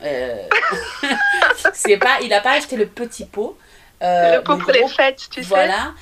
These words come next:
Speaker 1: le gros pot, je crois qu'il fait cinq cents grammes de Nutella. Et, euh, je, tous les jours, c'était tartine au Nutella, et cetera, et cetera. Et du coup, ce que je me suis dit, c'est que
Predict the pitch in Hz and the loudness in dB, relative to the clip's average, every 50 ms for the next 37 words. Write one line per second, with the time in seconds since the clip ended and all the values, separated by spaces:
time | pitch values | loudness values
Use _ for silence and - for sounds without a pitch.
0 | - - - - 190 190 190 180 190 180 214 254 262 254 - 269 262 233 - - | -20 -20 -14 -8 -6 -6 -6 -6 -4 -2 0 0 0 -2 -4 -8 -6 -8 -8 -10
1 | - 226 233 - - 196 - - 202 190 185 - 240 247 - - 226 226 208 196 | -10 -10 -10 -12 -14 -16 -14 -12 -12 -10 -8 -8 -10 -8 -6 -6 -6 -4 -6 -6
2 | 180 185 185 220 247 - - - _ - - 165 175 165 165 175 180 175 175 180 | -6 -6 -8 -8 -8 -10 -14 -18 _ -20 -16 -10 -8 -8 -6 -6 -8 -6 -4 -4
3 | 156 156 165 220 285 - - - - - - - - - 180 - - - 226 233 | -2 -2 -2 -4 -6 -8 -14 -20 -20 -20 -20 -20 -20 -20 -20 -20 -12 -6 -4 -2
4 | 247 269 240 - - 185 185 180 170 170 165 - 170 170 170 175 180 170 - - | -2 -2 -4 -6 -4 -4 -2 0 0 0 -2 -4 -6 -12 -14 -12 -12 -14 -14 -16
5 | - _ _ _ _ - - 277 233 254 240 202 180 202 233 254 - - - - | -20 _ _ _ _ -14 -10 -8 -4 -4 -4 -4 -6 -8 -10 -10 -12 -14 -16 -14
6 | - - 208 196 185 - 196 214 214 - 190 180 - - - 208 196 190 185 180 | -12 -10 -10 -10 -8 -8 -8 -8 -6 -8 -10 -10 -10 -12 -10 -6 -6 -6 -6 -6
7 | 175 175 - 160 147 127 139 160 180 - - 170 - - 160 156 165 151 165 165 | -8 -6 -6 -4 -4 -2 -2 -4 -4 -4 -8 -12 -12 -10 -8 -6 -6 -6 -6 -8
8 | - 165 - - - - - - - 185 190 175 185 208 - 285 285 294 - 240 | -8 -10 -10 -10 -10 -12 -12 -12 -10 -10 -8 -8 -8 -10 -10 -10 -8 -6 -6 -6
9 | 208 202 190 185 - 190 190 269 - - 220 - 185 160 | -4 -6 -6 -8 -10 -12 -12 -10 -8 -8 -6 -4 -6 -6